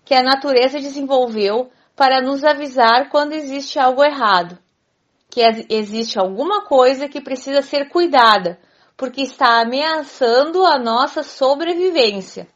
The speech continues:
Ou seja, a dor é extremamente importante para a nossa sobrevivência.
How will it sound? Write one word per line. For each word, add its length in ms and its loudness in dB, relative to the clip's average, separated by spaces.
Ou 320 4
seja, 720 -4
a 160 0
dor 420 0
é 120 0
extremamente 1120 -4
importante 600 -4
para 220 0
a 40 0
nossa 280 -2
sobrevivência. 1040 -4